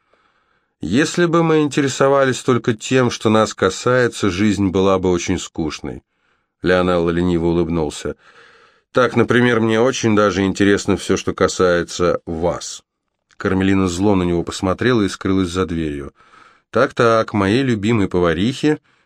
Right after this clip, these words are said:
не понравился мой новый телохранитель. Всякий раз, когда он обращался к ней, она злилась". "Вам не следует ее дразнить", сказала я ему, едва за ней захлопнулась дверь. "Не дело злить кухарку, не то вы будете есть только подгоревшее рагу".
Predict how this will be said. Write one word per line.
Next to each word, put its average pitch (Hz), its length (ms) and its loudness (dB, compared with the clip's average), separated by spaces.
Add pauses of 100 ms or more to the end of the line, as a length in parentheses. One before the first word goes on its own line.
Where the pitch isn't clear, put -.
(120)
не 95 120 0
понравился 90 680 0
мой 87 180 0
новый 110 320 2
телохранитель. 90 800 -2 (340)
Всякий 147 440 0
раз, 117 200 2
когда 92 300 0
он 92 120 0
обращался 92 640 0
к - 100 -10
ней, 123 220 2
она 117 160 0
злилась". 90 640 -6 (1160)
"Вам 107 320 2
не 110 100 0
следует 131 480 -2
ее 90 120 -2
дразнить", 90 480 -2
сказала 87 400 -2
я 87 220 0
ему, 87 220 0
едва 87 300 0
за 87 140 -4
ней 85 140 -2
захлопнулась 87 640 -4
дверь. 82 340 -4 (560)
"Не 104 200 0
дело 107 320 2
злить 90 320 -4
кухарку, 90 800 -2 (340)
не 98 120 -2
то 104 160 2
вы 101 100 2
будете 98 400 0
есть 95 300 -2
только 92 340 -2
подгоревшее 92 760 0
рагу". 90 400 -4